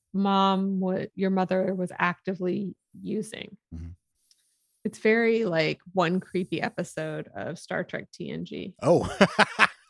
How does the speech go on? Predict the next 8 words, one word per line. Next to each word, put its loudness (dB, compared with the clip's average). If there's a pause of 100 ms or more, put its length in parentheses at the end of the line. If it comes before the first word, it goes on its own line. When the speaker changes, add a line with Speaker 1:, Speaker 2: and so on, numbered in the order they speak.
(120)
Speaker 1:
Or 8
maybe 4
Star 2
Trek -2
movie. -4 (260)
I -4
can't -6
remember. -8